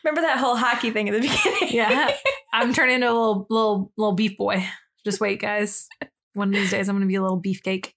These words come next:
Speaker 1: You're gonna go on one of those, one of those shows or one of those, uh, competitions.
Speaker 2: Corey said that as long as I don't become a, like, TikTok workout person, that he's fine with how much I work out. But once I become one of those, he's like,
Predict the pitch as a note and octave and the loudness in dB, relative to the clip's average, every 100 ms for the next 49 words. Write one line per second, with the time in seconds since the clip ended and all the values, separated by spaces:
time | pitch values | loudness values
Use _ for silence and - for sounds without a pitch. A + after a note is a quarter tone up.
0 | - A3+ A#3 G#3+ G#3+ G#3 G3+ G3+ F#3+ G3 | -6 -2 -2 0 0 0 0 -2 -2 -2
1 | F#3 A#3 - - _ _ A3 G3 F#3+ G#3+ | -2 -2 -2 -6 _ _ -4 -2 -2 -4
2 | - - F3 F#3 G3 A3+ - A3 G#3 G3 | -4 -4 -2 -2 -2 -6 -2 0 0 0
3 | F#3+ F#3+ F#3+ - - A3+ _ _ _ _ | 0 -2 -2 -4 -6 -8 _ _ _ _
4 | - - A#3+ A3+ G#3 - - G#3 A3+ - | -20 -8 -4 -4 -4 -6 -6 -4 -4 -6
5 | B3+ - B3 A#3 B3 B3+ A3+ G#3+ F#3 G#3 | -6 -2 0 2 2 0 0 0 0 0
6 | G3 G3+ F#3 G3 G#3+ A#3+ C#4 C#4 B3+ A3 | 0 0 -2 0 0 0 0 0 0 0
7 | A3 A3 F#3 G#3 G3 G3 - G3 F#3+ F#3+ | -2 -2 0 0 0 0 -2 0 2 2
8 | - F#3 F#3+ - - G3+ G#3 G3 G3 G3 | 0 -2 -4 -8 -6 -4 -2 -2 0 -2
9 | G3 G3+ G#3 A3 A3 B3 A#3+ A#3 G3 G3 | 0 -2 0 0 0 0 0 0 2 0
10 | G3 G3 F#3+ G3+ G#3+ G#3 G3 A3+ A3 A#3+ | 0 -2 -2 -2 -4 -4 -4 -4 -4 -2
11 | - - G#3 - - - - - A3 A#3+ | -4 -2 -4 -6 -14 -18 -20 -4 0 0
12 | C4 B3+ - A3+ G#3+ G3+ F#3 G#3 F#3+ F#3+ | 0 0 0 0 2 2 2 0 0 -2
13 | F#3+ | -4